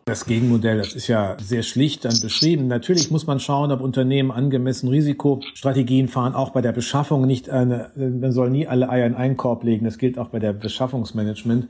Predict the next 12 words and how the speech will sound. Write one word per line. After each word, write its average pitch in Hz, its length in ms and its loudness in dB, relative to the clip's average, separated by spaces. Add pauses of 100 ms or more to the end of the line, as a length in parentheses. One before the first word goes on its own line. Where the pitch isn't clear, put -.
Und 151 120 2
auf 147 120 0
der 156 100 0
anderen 147 260 2
Seite 143 260 2
ist 170 140 2
es 202 100 -2
natürlich 147 460 0
so, 147 220 2
dass 135 180 0
Staaten 131 500 0
Vorsorge, 135 840 2